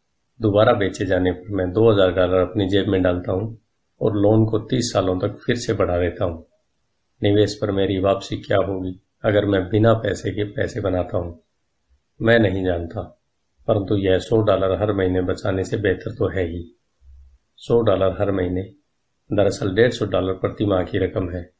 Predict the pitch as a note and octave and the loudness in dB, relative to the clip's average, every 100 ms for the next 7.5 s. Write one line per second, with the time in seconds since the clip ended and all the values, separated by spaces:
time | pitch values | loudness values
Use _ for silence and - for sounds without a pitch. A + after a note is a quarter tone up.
0 | _ - G#2 G#2+ G#2+ A#2 A2 A#2+ - G#2 | _ -10 -8 -8 -6 0 0 0 -2 -2
1 | F#2+ F#2 G2+ A2 G#2 - - - A#2 A2 | 0 -2 -2 -2 -4 -4 -6 -2 0 0
2 | - G2 G2 F#2+ G2 G2+ F#2 - G2 G2+ | -2 -4 -2 0 0 -2 -4 -4 -4 -4
3 | - G#2+ F#2 F2+ F2+ _ _ _ _ _ | -6 -4 -4 -4 -12 _ _ _ _ _
4 | - G#2 F#2+ F#2 F#2 F2+ - A2 - - | 0 2 2 2 0 0 -2 -4 -4 -18
5 | _ _ _ _ _ - G#2+ G#2 G2+ G2 | _ _ _ _ _ -2 2 2 0 -6
6 | - G#2 G2+ - G2+ - - G#2 F#2+ - | 0 0 0 -6 -12 -14 -4 -2 -2 -4
7 | F#2+ F2+ G2 F2+ E2+ | -6 -4 -4 -4 -8